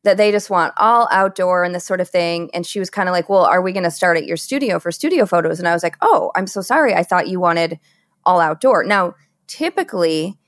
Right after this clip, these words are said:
when I had a studio that I manage, it was my studio all the time, when we did senior shoots, I would kind of make them. We'd start with hair and makeup inside my studio, and then I would make them <laughs> do an outfit or two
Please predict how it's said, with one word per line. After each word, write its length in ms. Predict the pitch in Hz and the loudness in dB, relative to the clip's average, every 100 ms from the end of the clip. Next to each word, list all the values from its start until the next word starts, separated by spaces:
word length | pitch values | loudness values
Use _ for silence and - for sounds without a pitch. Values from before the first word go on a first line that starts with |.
| _ _ _ _ - | _ _ _ _ -4
when 260 | 214 202 | 0 2
I 260 | - 196 220 | 2 2 0
had 560 | 214 185 185 180 185 - _ - | 0 2 2 2 -2 -6 _ -4
a 80 | 180 | -4
studio 540 | - 220 214 196 190 | -2 -4 0 2 2
that 140 | 185 165 | 2 -2
I 140 | 175 190 | -2 0
manage, 480 | 175 175 175 175 | -2 0 -2 -6
it 80 | - | -6
was 120 | 160 175 | -6 -2
my 180 | 175 | -2
studio 420 | 180 180 170 165 156 | -2 -4 -2 -2 0
all 200 | 160 156 | 0 0
the 80 | 160 | -4
time, 640 | - 247 220 170 170 175 _ _ _ _ _ 190 | -4 0 2 0 -2 -8 _ _ _ _ _ -6
when 140 | 190 | -4
we 100 | 185 | -2
did 180 | 208 226 | 0 0
senior 320 | 277 254 226 | 0 0 0
shoots, 400 | 190 185 170 165 - - | -2 -2 -4 -4 -8 -2
I 180 | 180 | 0
would 180 | 196 196 | 0 -2
kind 180 | - 185 | -4 -2
of 80 | 165 | -2
make 360 | 165 160 165 - | -2 -4 -2 0
them. 380 | 226 247 269 - | 0 0 -4 -6
We'd 180 | 202 185 | -8 -4
start 200 | 196 - | -2 -2
with 100 | 180 | -2
hair 160 | 214 | 0
and 80 | 185 | 2
makeup 300 | 185 170 170 | 0 0 0
inside 320 | 170 175 170 | -2 0 -2
my 100 | 160 | -2
studio, 500 | 151 - 269 233 170 - | -6 -4 -2 2 2 0
and 140 | 180 | -2
then 100 | 175 | -2
I 100 | 165 | 0
would 200 | 165 160 | -2 -2
make 300 | 165 175 202 | -2 0 0
them 280 | 170 151 208 - _ _ _ | 0 0 -2 -8 _ _ _
<laughs> 380 | - 370 339 - | -8 -6 -6 -4
do 200 | 226 240 | 2 4
an 60 | 220 | 4
outfit 380 | 151 185 208 185 | 2 0 0 0
or 120 | 175 | 0
two 480 | - 170 156 156 | -2 -4 -4 -4